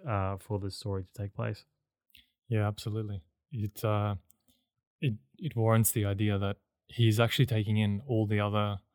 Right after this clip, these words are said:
Speaker 2: people in that room. He's not just, like, yelling at them, but there's, there's a moment where Ed Harris, he, uh, he,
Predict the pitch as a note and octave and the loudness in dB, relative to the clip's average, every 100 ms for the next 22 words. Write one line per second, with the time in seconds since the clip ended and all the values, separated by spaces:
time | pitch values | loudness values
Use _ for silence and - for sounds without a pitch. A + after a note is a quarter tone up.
0 | _ _ _ _ _ _ - B2 B2 A2 | _ _ _ _ _ _ 2 4 4 4
1 | G#2 G2 G2 B2+ A2 F#2+ G#2 A2+ A2 - | 4 2 2 4 4 2 0 0 0 0
2 | F#2+ - G#2 F#2+ _ A#2+ G#2+ G#2 G2 A2 | -6 -4 -4 -4 _ 0 2 2 0 -2
3 | - G#2 G2 G2+ G#2 - A2 G#2 G2 G#2 | -2 -4 -4 -6 -8 -8 -4 -4 -4 -2
4 | G#2+ G#2 G#2+ G#2 G2 G2 G2+ G2 - B2+ | 2 4 4 4 0 -4 -8 -10 -2 2
5 | G2+ G#2 G2+ G#2 - - _ _ _ - | 4 4 2 0 -6 -10 _ _ _ 0
6 | A#2+ A#2 G#2+ G#2 G2+ G#2 | 4 6 6 6 2 0